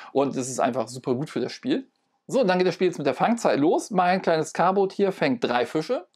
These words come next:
also nehme ich mir einfach drei Fische aus dem, äh, Vorrat und dann gucke ich hier, wie ich diesen Fang jetzt verteile. Zuerst auf Älteste, die ich habe, habe ich noch nicht.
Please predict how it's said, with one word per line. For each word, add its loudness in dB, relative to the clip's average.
also 0
nehme 0
ich -4
mir 0
einfach -2
drei -2
Fische 0
aus 0
dem, 0
äh, 0
Vorrat -2
und 0
dann 2
gucke 2
ich 0
hier, 0
wie 2
ich -2
diesen -4
Fang -2
jetzt -4
verteile. 0
Zuerst 0
auf -2
Älteste, 0
die -6
ich -12
habe, -6
habe -2
ich -6
noch -4
nicht. -12